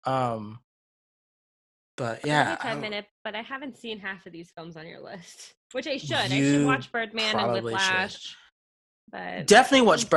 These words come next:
Speaker 1: Birdman and
Speaker 2: it.
Speaker 1: Whiplash. Whiplash, like, Whiplash made me sweat. Like, I finished <laughs> Whiplash and I was like, "Oh my gosh, that was a lot." Like, I was sweating profusely with Whiplash.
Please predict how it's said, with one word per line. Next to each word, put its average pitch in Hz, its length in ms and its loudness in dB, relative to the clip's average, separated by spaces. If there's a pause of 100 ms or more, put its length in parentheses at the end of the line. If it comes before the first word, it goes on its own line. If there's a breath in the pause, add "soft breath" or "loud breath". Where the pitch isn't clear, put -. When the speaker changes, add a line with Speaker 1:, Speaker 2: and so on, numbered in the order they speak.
(120)
Speaker 1:
Birdman 139 100 4
and 123 120 2
Speaker 2:
it. - 20 2
Speaker 1:
Whiplash. - 640 -4 (220)
Whiplash, 233 600 8 (180)
like, 156 220 4 (380)
Whiplash 190 500 6
made 156 240 6
me 143 140 2
sweat. - 440 2 (920)
Like, 143 220 0
I 202 180 8
finished 208 560 6
<laughs> 147 340 6
Whiplash 185 500 8
and 180 80 6
I 170 100 8
was 180 160 6
like, 151 200 8 (400 loud breath)
"Oh 202 260 12
my 175 220 10
gosh, 143 520 4
that 196 200 12
was 254 140 12
a 220 60 12
lot." 196 420 12
Like, 156 200 4
I 175 180 10
was 196 280 8
sweating 160 380 6
profusely 143 600 -2
with 120 200 -10
Whiplash. 104 560 -6